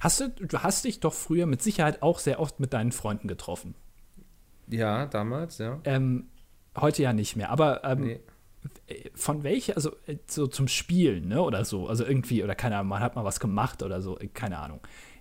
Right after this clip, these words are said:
Speaker 1: Ähm, von wann bis wann hast du dich dann immer getroffen?
Speaker 2: Oh, schwierige Frage. Es kommt ja darauf an, ob's Wochenende war und so, ne?
Speaker 1: Nein, also jetzt w-, wirklich, äh, an einem Werktag sozusagen.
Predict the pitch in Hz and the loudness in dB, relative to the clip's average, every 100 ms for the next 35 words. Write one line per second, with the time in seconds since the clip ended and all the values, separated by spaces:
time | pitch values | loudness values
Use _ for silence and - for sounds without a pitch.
0 | - 123 107 - - - - - - - | -8 -4 -4 -6 -20 -20 -20 -20 -20 -18
1 | - 131 117 123 285 294 - 156 180 196 | -4 -2 2 2 2 0 2 2 4 2
2 | 180 156 - 135 135 - - 90 - - | 0 -2 -2 -2 -2 -2 -4 -6 -6 -16
3 | - - - - - - - - - - | -20 -20 -20 -20 -20 -20 -20 -20 -20 -20
4 | - - - _ - - - 92 - - | -20 -20 -20 _ -20 -20 -10 -8 -6 -4
5 | - 95 95 90 85 - 82 85 85 85 | -4 0 0 0 -4 -6 -4 -4 -4 -6
6 | 85 - 110 95 90 87 92 98 92 - | -6 -4 -2 -2 -4 -6 -8 -6 -8 -6
7 | 92 104 123 95 95 92 87 90 - 104 | -8 -4 -4 -2 -2 -2 -4 -4 -6 -6
8 | 95 131 160 170 156 165 175 170 - - | -6 -2 2 4 6 4 6 4 2 -6
9 | - 139 139 180 202 185 - - - - | -6 -6 -2 0 0 -2 -6 -18 -20 -20
10 | - - 147 151 147 139 - - - 175 | -16 -12 -4 0 0 -2 -6 -20 -16 -10
11 | - 135 131 127 139 120 117 131 - 95 | -8 -8 -2 0 2 2 0 0 -2 -2
12 | 92 - - - - 104 - 98 | -2 -8 -20 -20 -8 -8 -4 0